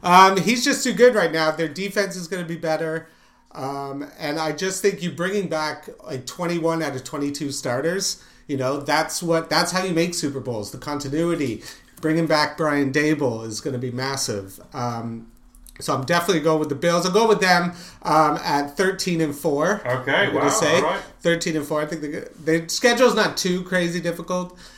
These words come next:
Speaker 1: and I think just now Josh Allen's just a guy that can go out and win you a game. So
Speaker 2: Yeah.
Speaker 1: I, and I think he's just gonna show that he, everyone thinks he's gonna drop back, and he's not going to. Second place,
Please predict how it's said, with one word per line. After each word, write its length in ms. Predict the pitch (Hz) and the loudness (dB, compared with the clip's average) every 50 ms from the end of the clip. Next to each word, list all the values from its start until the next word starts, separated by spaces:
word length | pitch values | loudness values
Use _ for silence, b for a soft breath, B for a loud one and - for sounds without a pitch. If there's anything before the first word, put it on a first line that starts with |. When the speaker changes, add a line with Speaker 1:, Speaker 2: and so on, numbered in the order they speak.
| B B B | B B B
Speaker 1:
and 180 | - 160 160 180 | 0 2 4 6
I 80 | 185 180 | 4 6
think 300 | 180 220 214 202 170 - | 6 6 4 4 2 -2
just 460 | - 180 175 165 - - - - - b b b b b - | -2 0 0 0 -2 -6 -12 -18 -20 b b b b b -8
now 480 | 151 151 165 175 180 185 185 170 147 | -2 0 2 4 4 4 4 4 4
Josh 260 | 123 156 160 160 156 - | 2 2 0 0 0 0
Allen's 400 | 170 165 175 180 175 160 135 - | 0 0 2 0 0 -2 -2 -4
just 220 | - 147 143 - | -4 -4 -4 -6
a 40 | 147 | -6
guy 280 | 131 143 143 143 147 | -4 -2 0 0 0
that 160 | 147 135 123 - | 0 -2 -4 -4
can 160 | 139 131 120 | -6 -8 -4
go 180 | - 127 131 | -2 -2 0
out 220 | 135 135 143 - - | 0 -2 -4 -4 -6
and 120 | 131 113 117 | -8 -6 -6
win 120 | 127 127 131 | -6 -4 -4
you 120 | 131 127 | -4 -4
a 40 | 120 | -4
game. 380 | 117 131 123 120 113 101 101 98 | -4 -2 -2 -2 -2 -4 -8 -10
So 240 | - - 160 143 | -4 -2 0 2
Speaker 2:
Yeah. 160 | 135 135 - 139 | 4 4 2 2
Speaker 1:
I, 140 | 143 131 127 | 0 0 -2
and 120 | 135 131 131 | 0 0 0
I 80 | 131 | -2
think 220 | 131 - 160 147 135 | -2 -2 -4 -4 -4
he's 260 | 127 151 147 139 - | -4 -4 -4 -4 -4
just 180 | 147 135 - | -6 -6 -6
gonna 160 | - 151 127 123 | -6 -6 -8 -8
show 400 | 123 - 160 135 127 131 127 B B B B B B B | -8 -6 -6 -4 -4 -6 -8 B B B B B B B
that 300 | - 131 123 123 123 123 | -8 -6 -4 -4 -6 -8
he, 340 | 139 120 - 151 147 151 151 156 151 - | -10 -6 -2 0 0 0 0 -2 -6 -6
everyone 500 | - 180 156 190 202 196 190 180 170 135 | -6 2 6 8 8 8 6 4 0 -4
thinks 380 | 135 143 - - 180 175 175 | -6 -10 -8 -4 -4 -4 -4
he's 140 | - 165 151 | -4 -4 -2
gonna 100 | 170 165 | -2 0
drop 200 | - 160 147 139 | 2 2 2 2
back, 180 | 139 135 131 - | 0 -2 -2 -2
and 60 | 139 120 | -4 -6
he's 120 | 117 113 | -6 -4
not 200 | 139 131 117 - | -4 -4 -4 -4
going 200 | 165 139 120 113 | -4 -4 -4 -4
to. 120 | - - | -6 -6
Second 420 | 117 - - 214 214 214 254 - - | -2 4 6 8 8 8 6 4 2
place, 420 | - 170 151 147 147 139 - - | 2 0 0 0 0 -2 -4 -8